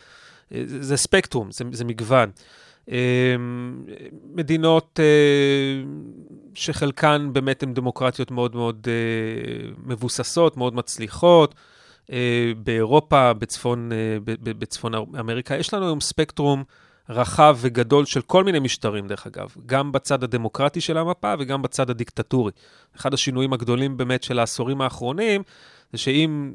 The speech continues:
נאמר, באמצע שנות השבעים היינו יכולים לעשות איזושהי הבחנה מאוד מאוד חדה בין משטרים דמוקרטיים, איכותיים, לבין דיקטטורות, דיקטטורות סגורות, כיוון שהעולם היה מחולק,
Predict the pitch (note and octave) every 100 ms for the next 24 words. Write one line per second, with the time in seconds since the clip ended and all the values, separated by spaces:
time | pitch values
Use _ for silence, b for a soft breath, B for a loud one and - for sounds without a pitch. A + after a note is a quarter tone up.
0 | - B2 C3 C3 A#2 C3 C3+ - C3+ C3+
1 | - B2+ B2 C#3+ B2+ B2+ C3+ C3+ C3 -
2 | - B2+ B2+ A2+ - C3 C#3+ C3 B2 C3
3 | C3 - B2 C#3 B2+ b b b b b
4 | A#2 D3 D3 C3 A#2+ - - A#2+ C3 A#2
5 | A2+ G#2+ - G#2 A2 D3 F#3 A#3 A2+ -
6 | A#2+ A2+ A2 C3+ G#3 G3 A#2 C3+ C3+ A#2+
7 | - A#2 - D3 F3+ G3+ C3 - A#2 C3
8 | A#2 - - A2+ G#2+ D#3+ - A2 A2 -
9 | A2+ A#2+ A#2+ A#2 A#2+ - B2 C#3